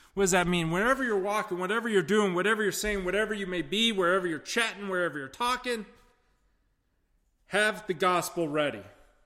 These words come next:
If people say, "Hey, I don't know what's gonna happen in my life. I don't know what's gonna happen tomorrow. I don't know what's gonna happen the next minute. My life is, uh,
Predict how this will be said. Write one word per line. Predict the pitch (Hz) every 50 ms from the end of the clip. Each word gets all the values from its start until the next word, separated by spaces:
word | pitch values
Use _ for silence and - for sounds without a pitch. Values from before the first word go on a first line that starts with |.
| _ _ _ _ _ _ _ _ _ -
If | 170 165
people | - 233 254 262 240 202
say, | - - 220 214 190 - - - - - - _ _ -
"Hey, | 190 220 214 175 139 - - - - - - -
I | - 185 214
don't | 220 226 220 208
know | 208 208
what's | 202 208 202 202
gonna | - 196 180 165
happen | 143 165 196 202 196 208 190
in | 202 185
my | 185
life. | 185 185 185 185 185 180 - -
I | 175 185
don't | 190 196 190 185
know | 190 185
what's | 180 175 165
gonna | - 185 165 143
happen | 151 165 170 165 - 139
tomorrow. | - - 165 165 170 175 175
I | 165 165 180 180
don't | 180 180 180
know | 180 180
what's | 175 170 165 -
gonna | - 175 160 151
happen | 160 160 156 135 131
the | 135
next | 127 131 135 135 - - -
minute. | 151 175 190 185 190 180 - 143 - - -
My | 160 170 175 170
life | 170 160 165 165 165 156 -
is, | - - 160 151 131 131
uh, | 131 135 131 120 120 117